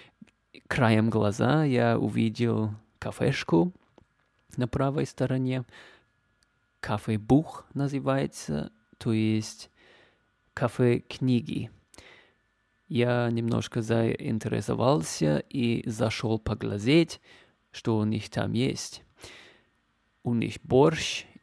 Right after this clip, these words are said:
и другие вещи, очень хорошо, все по-домашнему приготовлено. И оказалось, что владельцы этого заведения были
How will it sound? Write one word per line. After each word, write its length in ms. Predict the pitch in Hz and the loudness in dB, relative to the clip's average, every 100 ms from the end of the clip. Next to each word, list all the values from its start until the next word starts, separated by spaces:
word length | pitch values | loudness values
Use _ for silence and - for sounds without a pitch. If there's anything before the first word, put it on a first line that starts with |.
| - | -6
и 340 | 113 113 113 | -2 0 0
другие 440 | 113 113 117 131 | 0 0 2 2
вещи, 540 | 143 143 143 - 135 135 | 4 2 0 0 -2 0
очень 340 | - 110 - 113 | 0 -2 -4 -6
хорошо, 480 | 113 113 - 139 | -4 -4 -2 0
все 520 | 135 - 120 117 113 107 _ _ _ _ | -2 -2 0 2 0 -4 _ _ _ _
по-домашнему 1000 | - 107 104 107 123 - - 143 139 143 143 _ - | -6 -4 -4 -4 -4 -4 -2 0 2 0 -4 _ -10
приготовлено. 920 | - - - 135 135 131 131 135 131 _ _ - - - - _ _ _ - | -6 -4 -4 -2 -4 -4 -4 -6 -8 _ _ -20 -20 -20 -20 _ _ _ -10
И 400 | 294 123 123 - _ _ | -4 0 0 -4 _ _
оказалось, 920 | - 127 - 110 117 113 113 113 - - - 262 - | -6 -4 -4 2 4 4 2 0 -10 -14 -20 -20 -18
что 600 | - - 113 113 113 - | -12 -2 0 2 0 -4
владельцы 1000 | - 110 117 113 151 165 - 113 113 147 160 - - - _ _ _ _ _ _ _ _ | -8 -2 0 2 2 0 -4 -2 0 -2 -4 -16 -20 -20 _ _ _ _ _ _ _ _
этого 380 | - 113 107 113 | -6 -4 -2 0
заведения 920 | 110 113 110 107 110 110 110 113 113 - - | 2 2 2 2 2 4 2 0 -2 -6 -8
были 760 | 117 107 113 107 110 107 107 | -4 0 0 2 2 0 -2